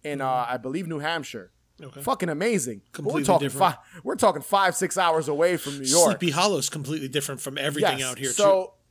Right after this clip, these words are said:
Speaker 2: too. Totally
Speaker 1: it, you know,
Speaker 2: different.
Speaker 1: it just depends on the
Speaker 2: Yeah.
Speaker 1: people that, you know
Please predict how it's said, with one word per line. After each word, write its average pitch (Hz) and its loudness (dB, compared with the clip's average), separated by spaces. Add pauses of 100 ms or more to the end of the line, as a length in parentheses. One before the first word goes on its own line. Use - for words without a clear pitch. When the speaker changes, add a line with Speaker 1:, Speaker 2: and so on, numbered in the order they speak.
Speaker 2:
too. 185 0
Totally 170 0
Speaker 1:
it, 240 -8
you 240 -4
know, 190 0
Speaker 2:
different. 180 -8 (540)
Speaker 1:
it - -4
just - -4
depends 165 -2
on 147 -4
the 139 -6
Speaker 2:
Yeah. 117 -8
Speaker 1:
people 143 -8
that, 127 -4 (320)
you 165 -8
know 117 -4